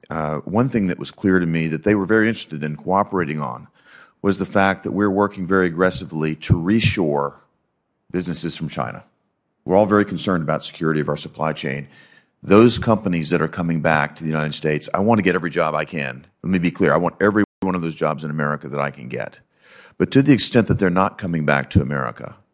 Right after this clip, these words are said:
rather than have them go to some other Southeast Asian country, why not find a way to work together to bring them into our hemisphere and to bring them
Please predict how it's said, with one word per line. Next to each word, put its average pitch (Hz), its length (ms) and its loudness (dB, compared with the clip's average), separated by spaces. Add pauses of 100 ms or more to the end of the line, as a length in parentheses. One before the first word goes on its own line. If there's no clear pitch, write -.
(680)
rather 110 240 6
than 117 180 0
have 98 200 0
them 87 140 0
go 87 160 2
to 82 80 0
some 80 180 6
other 82 160 -6
Southeast 76 500 -4
Asian 76 280 -4
country, - 500 -6 (580)
why 98 220 6
not 131 160 4
find 95 260 2
a 92 60 4
way 87 160 2
to 82 60 -2
work 80 260 -2
together 71 420 -4 (460)
to - 80 -6
bring 92 240 6
them 87 100 0
into 80 160 -2
our 73 160 -4
hemisphere - 680 -6
and 78 100 -4
to 85 80 2
bring 95 240 4
them 87 220 -2